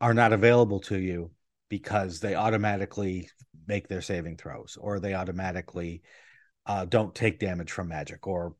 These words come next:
whatever you have. So then you need the flexibility to be able to have power in a different way.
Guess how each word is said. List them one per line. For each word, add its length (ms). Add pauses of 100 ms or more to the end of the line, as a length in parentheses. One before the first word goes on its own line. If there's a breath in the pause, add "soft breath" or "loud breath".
whatever 600 (600)
you 80
have. 340 (260 loud breath)
So 220
then 280
you 140
need 240
the 60
flexibility 880
to 120
be 160
able 240
to 380 (320 loud breath)
have 300
power 600
in 180
a 80
different 360
way. 280